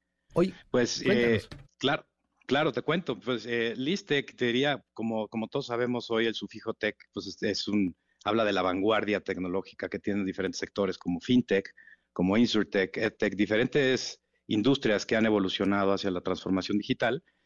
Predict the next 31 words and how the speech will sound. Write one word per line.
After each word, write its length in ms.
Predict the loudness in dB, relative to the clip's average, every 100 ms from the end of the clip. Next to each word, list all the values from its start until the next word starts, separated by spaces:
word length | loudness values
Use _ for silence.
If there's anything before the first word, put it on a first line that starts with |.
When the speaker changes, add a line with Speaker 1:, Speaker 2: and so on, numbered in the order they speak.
| _ _ _
Speaker 2:
Y 280 | 4 6 6
en 140 | 6
arrendamiento, 640 | 4 2 4 4 4 4 2
Engine 320 | 4 2 2
es 80 | 2
pionero, 400 | 2 4 2 0
como 200 | -2 0
bien 120 | 2
lo 80 | 0
mencionabas, 640 | 0 0 2 0 -2 -6
desarrollando 600 | -6 -2 0 2 4 4
el 120 | 4
Listec, 460 | 2 0 0 0 -2 -12 _ _ _ _
que 120 | 2
busca 240 | 2 2 2
ser 200 | 4 4
un 80 |
gran 220 | 4 4 2
aliado 300 | 2 2 0
para 140 | -2
las 140 | -2
pymes 280 | 2 2 2
principalmente, 840 | 0 -4 -2 0 2 0 0 -2 -2 _ _ _
y 80 | 2
es 140 | 4 4
una 180 | 2
plataforma 640 | 2 -2 -2 0 2 2 2
cien 200 | 0 -2
por 140 | -2
ciento 280 | 0 0 2
digital, 520 | 0 -2 -4 -2 -4